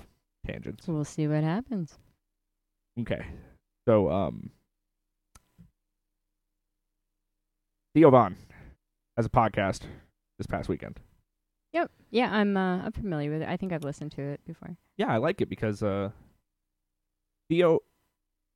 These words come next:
Speaker 1: he interjects in every, every question he has for, 'cause he does interviews. He formally calls them interviews.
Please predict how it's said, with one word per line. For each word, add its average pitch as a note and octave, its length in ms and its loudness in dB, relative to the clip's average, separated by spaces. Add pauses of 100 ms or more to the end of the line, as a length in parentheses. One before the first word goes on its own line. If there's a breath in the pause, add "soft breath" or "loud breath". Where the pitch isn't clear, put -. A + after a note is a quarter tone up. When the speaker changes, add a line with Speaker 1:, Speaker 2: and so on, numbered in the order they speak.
(460)
Speaker 1:
he E3 260 -4
interjects C3+ 540 2
in A#2+ 80 2
every, A#2 420 0
every D#3+ 280 4
question B2+ 420 0
he A2 140 -2
has F#2 200 -2
for, G2+ 180 -4
'cause A2+ 200 -6
he A#2+ 180 -2
does A#2 200 0
interviews. - 500 -10 (100)
He A#2+ 140 -4
formally A2+ 380 0
calls D2+ 220 -2
them - 120 -8
interviews. - 460 -8